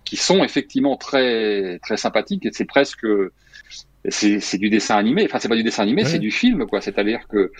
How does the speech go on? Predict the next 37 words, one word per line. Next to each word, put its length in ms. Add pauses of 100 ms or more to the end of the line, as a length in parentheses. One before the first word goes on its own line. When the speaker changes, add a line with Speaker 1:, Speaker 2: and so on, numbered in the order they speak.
Speaker 2:
Ouais. 200
Speaker 1:
comme 180
le 120
dit 120
le, 200
le 200
journaliste, 520
on 260
pourrait 300
parfaitement, 720
euh, 60
imaginer 560
que 320 (100)
un 80
de 60
ces 160
jours, 300 (320)
euh, 440
ce 220
robot, 520
ou 280
cet 240
animatronique, 600
mais 60
c'en 140
est 80
plus 200
un, 160
c'est 200
un, 120 (180)
c'est 180
maintenant 280
un 40
robot 320
presque 280
autonome, 420 (380)
euh, 380